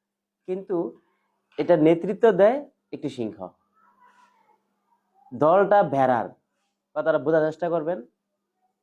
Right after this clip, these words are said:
ভেড়ার দল, কিন্তু নেতৃত্বে আছে একটি সিংহ। মানে, উনি বলতেছে, "আমি ওই দলটাকে বেশি ভয় পাই।" আসলে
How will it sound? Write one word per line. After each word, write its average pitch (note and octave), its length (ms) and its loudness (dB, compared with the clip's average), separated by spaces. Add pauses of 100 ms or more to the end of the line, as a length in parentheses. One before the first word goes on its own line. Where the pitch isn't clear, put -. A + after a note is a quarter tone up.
(680)
ভেড়ার D3 420 4
দল, A3 340 0 (760)
কিন্তু D3 220 -8
নেতৃত্বে D#3+ 520 -2
আছে A3 440 0 (320)
একটি - 160 -14
সিংহ। A2+ 420 -10 (1700)
মানে, D#3+ 460 0 (100)
উনি D3 120 -2
বলতেছে, E3 280 2
"আমি F3+ 240 4
ওই F#3 140 4
দলটাকে E3 280 2
বেশি D3+ 260 -8
ভয় A#2 200 -4
পাই।" G2 240 -10 (2000)
আসলে G#3 640 2